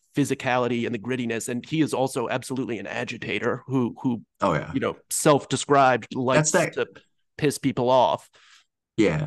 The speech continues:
Speaker 2: that's that college hockey in him. Like,
Speaker 1: Mm-hmm.
Speaker 2: that's, that's what the N C double A is really good at. And as a, you know, people can pan at it as a, a development league. I feel like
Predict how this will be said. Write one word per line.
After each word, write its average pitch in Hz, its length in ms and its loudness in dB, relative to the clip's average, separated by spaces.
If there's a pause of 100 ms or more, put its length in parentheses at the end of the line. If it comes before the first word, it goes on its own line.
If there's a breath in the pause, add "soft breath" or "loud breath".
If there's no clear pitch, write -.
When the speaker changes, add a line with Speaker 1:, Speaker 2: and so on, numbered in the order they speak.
Speaker 2:
that's 135 220 0
that 160 160 0
college 156 300 4
hockey 110 400 0
in 80 80 -10
him. 82 260 -10
Like, 95 300 0
Speaker 1:
Mm-hmm. 185 100 6
Speaker 2:
that's, 156 340 6
that's - 260 -2
what 117 240 4
the 123 100 2
N 120 100 2
C 123 120 0
double 113 220 0
A 113 60 0
is 107 220 -4
really 98 240 -4
good 113 200 0
at. 85 200 -6 (440)
And 92 360 -6 (100)
as 95 160 -8
a, 98 100 -4 (240)
you 98 120 -2
know, 87 120 -6
people 110 280 -6
can 110 160 -4
pan 101 260 -4
at 110 120 2
it 104 120 0
as 101 140 0
a, 101 60 2 (180)
a 98 80 -8
development 98 440 -2
league. 107 140 -2
I 95 60 -6
feel 107 160 -4
like 104 140 -4